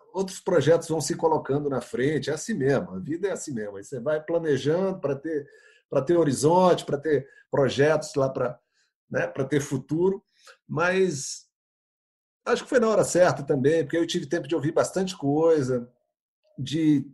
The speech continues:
me aproximar daquele universo, de, de cantar com propriedade as coisas que eles diziam, né? E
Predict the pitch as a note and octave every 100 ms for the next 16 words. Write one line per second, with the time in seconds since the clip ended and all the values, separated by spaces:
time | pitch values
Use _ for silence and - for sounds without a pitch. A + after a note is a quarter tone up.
0 | - _ _ _ E3 F3+ E3+ - D3 C3+
1 | D3+ C#3 B2+ C#3 C3+ B2+ G#2 A2 C3+ C3+
2 | B2 - A2 - - - _ - B2 B2
3 | B2+ B2 A#2+ A2+ G#2+ G2+ G2 F#2+ - _
4 | _ _ _ _ A2+ C#3 D3+ - C#3+ C#3
5 | C#3 C3 C3 G#2+ A#2 B2 A2+ - A#2 A2+
6 | - A2+ G#2+ G#2 - G#2 G2 A#2 B2 A2
7 | G2 A2 C3+ C3+ - A#2